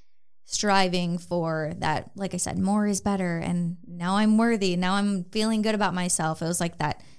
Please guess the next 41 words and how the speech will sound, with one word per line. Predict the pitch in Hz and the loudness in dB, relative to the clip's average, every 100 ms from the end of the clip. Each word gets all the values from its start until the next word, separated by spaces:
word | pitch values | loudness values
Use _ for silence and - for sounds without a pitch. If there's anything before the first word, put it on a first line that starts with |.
| - - | -14 -2
false | 180 160 - | 0 2 0
high | 165 156 160 175 220 - | 0 0 0 -2 -4 -2
of | 190 170 170 185 - - - - - - 196 | 2 4 2 -2 -10 -18 -20 -20 -20 -18 -2
the | 202 | 0
gym. | 170 180 170 180 240 240 | 2 2 4 4 4 4
And | 214 | 4
I | |
think | 233 208 | 6 4
a | 190 | 2
lot | 175 165 | 4 2
of | 170 | 2
people | 202 170 180 | -2 -2 -2
have | 170 - | -2 -2
that | - - | -4 -2
too. | - 165 | 0 0
It's | 165 - | 0 -4
like, | - - | -8 -6
even | 269 320 330 | -4 -2 0
though | 285 | 4
I | 233 | 4
didn't | 208 202 202 | 4 2 2
necessarily, | 196 196 190 - 180 180 180 | 2 0 0 0 0 0 2
I | - | 2
saw | 330 - 220 | 2 4 4
results. | 220 190 175 151 - - | 4 2 2 0 -2 -2
Like, | 185 - - | -2 -2 -2
I | 208 254 233 - - - - - - | 0 2 0 -4 -12 -20 -20 -20 -2
lost | 190 190 190 - | 4 4 4 0
a | 160 | -2
lot | 170 196 226 | 2 4 4
of | 233 214 | 2 2
weight | 214 - | 0 0
really | 180 196 208 | -2 0 0
quickly | - 196 196 165 160 185 - | 0 -2 0 -2 -2 -6 -2
in | 196 185 | 2 4
my | 175 170 | 2 0
first | 190 175 - | 0 0 0
year | 170 | 0
of | 170 | -2
college, | - 247 226 170 170 - | 2 2 4 0 0 -2
not | 180 220 285 | 0 2 0